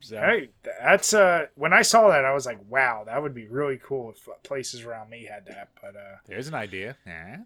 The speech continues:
Speaker 1: yeah.
Speaker 2: Uh, so, Jim, would you, uh, would you agree, though, the idea of a session I P A is really weird? Like, if you're gonna go for any session beer, why not just go light lager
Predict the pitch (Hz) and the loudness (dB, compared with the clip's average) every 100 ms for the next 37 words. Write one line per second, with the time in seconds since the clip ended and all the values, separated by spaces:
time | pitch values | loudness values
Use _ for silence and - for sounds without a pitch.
0 | _ 202 190 110 247 - - - - - | _ -16 -14 -12 -14 -4 -2 0 0 -4
1 | - - 151 147 139 127 127 120 _ _ | -6 -4 4 4 4 0 -4 -6 _ _
2 | _ - 175 156 147 185 139 127 120 131 | _ -4 -2 -2 2 2 0 -8 -8 -8
3 | 127 151 156 147 139 135 131 131 - - | -6 -8 -2 2 2 2 -2 -8 -14 -20
4 | _ _ _ _ 135 240 302 175 214 208 | _ _ _ _ -10 -8 -8 -4 0 4
5 | 202 196 180 _ _ 127 156 139 127 180 | 4 2 -4 _ _ 0 2 2 -2 0
6 | 214 143 123 110 - 143 131 - 139 131 | 0 -2 -6 -6 -6 -6 -8 -10 -10 -12
7 | - 131 113 98 120 120 107 113 127 123 | -10 -12 -12 -16 -14 -14 -16 -14 -12 -12
8 | 110 104 - - 226 330 269 202 156 165 | -14 -18 -20 -16 -10 -8 -2 -2 -2 -6
9 | 120 120 143 127 - 120 - 147 143 147 | -6 -8 -10 -8 -8 -8 -10 -10 -12 -10
10 | 156 - _ _ _ _ 151 240 320 320 | -12 -14 _ _ _ _ -10 -8 -6 -8
11 | 269 214 - 180 127 107 131 - 107 107 | -6 -6 -2 -2 -2 -8 -10 -10 -16 -14
12 | 117 120 123 | -14 -14 -16